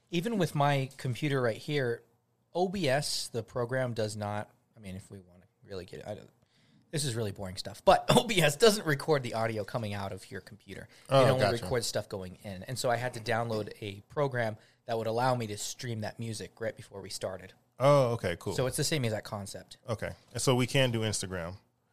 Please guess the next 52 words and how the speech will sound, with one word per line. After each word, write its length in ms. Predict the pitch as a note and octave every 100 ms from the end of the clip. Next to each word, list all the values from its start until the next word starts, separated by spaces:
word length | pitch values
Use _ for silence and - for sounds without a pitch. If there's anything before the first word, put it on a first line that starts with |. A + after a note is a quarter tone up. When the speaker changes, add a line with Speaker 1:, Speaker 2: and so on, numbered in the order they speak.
| _ -
Speaker 2:
We 120 | D#3
should 100 | G#3
do 60 |
Instagram 400 | F3 E3+ C#3+ G#2
next 160 | F#2+ -
time, 180 | F#2+ F#2
too. 200 | G2+ F2+ - _ _ -
Speaker 1:
I 40 |
don't 140 | F#3+ F#3
know 60 |
how 140 | C#3+ C#3
to 40 |
do 160 | A2+ A#2
that. 140 | - _ _ _ _ _ _ _ _ _ _ _ _ _ -
I 100 | D#3+
would 100 | D3+
have 80 | D#3+
to 80 | D3+
get 100 | C#3+
the 120 | C3+
O 120 | C3
B 180 | C3 A#2
S 120 | A2+
stream 260 | - A2+ G2+
to 60 | G#2
go 180 | G#2 G2+
into 200 | G2+ F#2+
it, 80 |
so 100 | -
I'd 100 | G#2
have 120 | A2 -
to 80 | A2
look 200 | G2+ A2
on 220 | G2 F#2+ - - _ A2
YouTube 220 | F#2+ G2+
videos. 500 | F#2 F#2+ F2+ F#2 G2 -
And 180 | C#2+ - _ _ _ _ _ _ _ _ _ G#2+
Speaker 2:
Gotcha. 420 | G#2+ F2+ - F2+ F2+ _ C#3
Speaker 1:
I 80 |
did 160 | C#3+ E3
look 140 | D3
into 180 | B2+ B2
it 80 | A2
today, 200 | G2 F2+
though. 100 | F2
You 160 | G2+ G#2
can't 180 | B2+
do 80 | A2
it 60 | G2+
off 120 | F#2
a 40 | F2
browser. 400 | F2+ E2 D#2